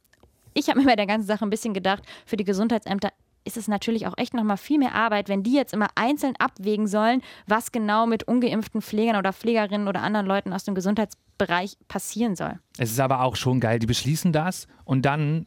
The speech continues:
Speaker 2: schreiben so Länder wie Bayern, Sachsen, Sachsen-Anhalt in die Anmerkungen zu der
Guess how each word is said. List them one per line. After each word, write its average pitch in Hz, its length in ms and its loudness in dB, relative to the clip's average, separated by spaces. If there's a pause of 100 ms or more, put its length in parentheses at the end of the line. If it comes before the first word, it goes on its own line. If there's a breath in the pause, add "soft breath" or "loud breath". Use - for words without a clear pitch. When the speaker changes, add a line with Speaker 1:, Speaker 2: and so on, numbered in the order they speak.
Speaker 2:
schreiben 143 360 0
so 135 120 2
Länder 139 460 2
wie 143 140 2
Bayern, 139 440 2
Sachsen, 135 360 0
Sachsen-Anhalt 127 800 0
in 135 120 0
die 123 100 0
Anmerkungen 147 800 0
zu - 180 -4
der 131 160 2